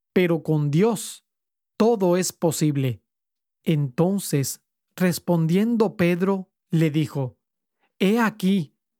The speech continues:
nosotros lo hemos dejado todo y te hemos seguido. ¿Qué, pues,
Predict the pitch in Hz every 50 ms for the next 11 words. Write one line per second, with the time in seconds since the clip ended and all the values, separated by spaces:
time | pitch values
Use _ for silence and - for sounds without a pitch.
0 | _ _ _ _ - 180 185 196 202 180 - - 220 233 254 247 - 269 254 -
1 | 220 202 196 185 180 175 185 208 240 247 240 226 214 - 180 165 170 147 - -
2 | 180 202 233 220 214 180 - - - 196 196 220 233 196 185 170 160 160 165 160
3 | 143 - 175 165 160 170 190 220 226 226 220 202 208 - - - - 175 165 151
4 | 156 196 240 214 180 151 135 123 - _ _ _ _ _ _ _ _ _ _ _
5 | _ - - 247 269 262 254 - 180 175 180 190 185 - - - -